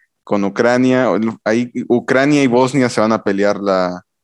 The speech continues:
el repechaje. Bélgica igual caminando en su grupo, pero el se-, la segunda plaza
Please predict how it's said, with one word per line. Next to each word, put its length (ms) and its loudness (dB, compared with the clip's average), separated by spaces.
el 120 -2
repechaje. 1040 -2
Bélgica 460 0
igual 300 0
caminando 440 -4
en 60 -8
su 120 -6
grupo, 560 0
pero 580 2
el 380 0
se-, 260 -2
la 140 2
segunda 400 0
plaza 600 -2